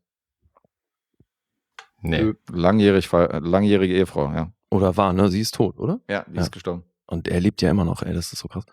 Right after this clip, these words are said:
Speaker 3: Ja, ist krass, fast hundert, wa?
Speaker 4: Ja. Ja, ich wünsch ihm sehr, dass der die hundert voll macht.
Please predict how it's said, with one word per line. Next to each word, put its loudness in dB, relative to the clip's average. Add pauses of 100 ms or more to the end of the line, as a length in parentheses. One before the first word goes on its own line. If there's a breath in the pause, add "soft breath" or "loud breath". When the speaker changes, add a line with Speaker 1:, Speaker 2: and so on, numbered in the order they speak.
(100)
Speaker 3:
Ja, 0
ist -4
krass, -2
fast -6
hundert, 0
wa? -6
Speaker 4:
Ja. 2 (1040)
Ja, 6
ich -2
wünsch 2
ihm -2
sehr, 4
dass 0
der -2
die 0
hundert -4
voll -2
macht. -4